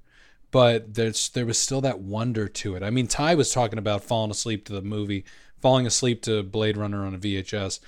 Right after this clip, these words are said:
Like, there's a reason why. It's because it's so comfortable. You wanna live in this world that looks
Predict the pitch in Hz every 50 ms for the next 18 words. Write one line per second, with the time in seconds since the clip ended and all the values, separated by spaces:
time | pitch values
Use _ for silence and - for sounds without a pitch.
0 | - - - - - - - 127 127 120 117 113 - - 139 135 143 139 147 143
1 | 135 147 180 196 196 175 147 156 143 127 127 143 160 160 147 127 117 110 110 110
2 | 113 107 - 123 123 - - 120 113 107 104 - - - - - - - 123 123
3 | 123 127 123 - - - - - 120 117 113 110 - - 110 90 92 92 85 85
4 | 82 - - - - - - 135 147 139 123 127 139 156 175 175 143 123 123 139
5 | 156 135 143 123 113 113 104 95 - - 101 107 123 127 117 107 98 95 92 92
6 | 95 123 - 117 110 107 107 104 107 110 104 - -